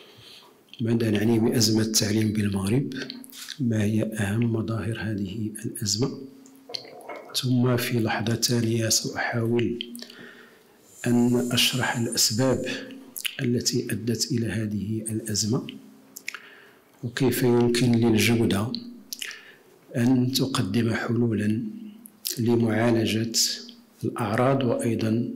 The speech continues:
معالجة الأسباب العميقة، وهذه الحلول هي التي سأقدمها في مرحلة ثالثة، أو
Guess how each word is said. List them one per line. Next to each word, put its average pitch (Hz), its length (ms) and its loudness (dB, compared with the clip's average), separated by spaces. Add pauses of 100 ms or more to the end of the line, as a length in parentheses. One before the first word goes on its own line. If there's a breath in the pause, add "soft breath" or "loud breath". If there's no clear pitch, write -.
(120)
معالجة 113 560 0 (280)
الأسباب 101 680 -2 (480)
العميقة، 104 680 -2
وهذه 113 440 0
الحلول 110 680 -4 (600 loud breath)
هي 127 140 0
التي 113 280 2
سأقدمها 110 960 0
في 110 440 -2 (600 loud breath)
مرحلة 110 420 0
ثالثة، 104 680 -2 (880 loud breath)
أو 151 420 0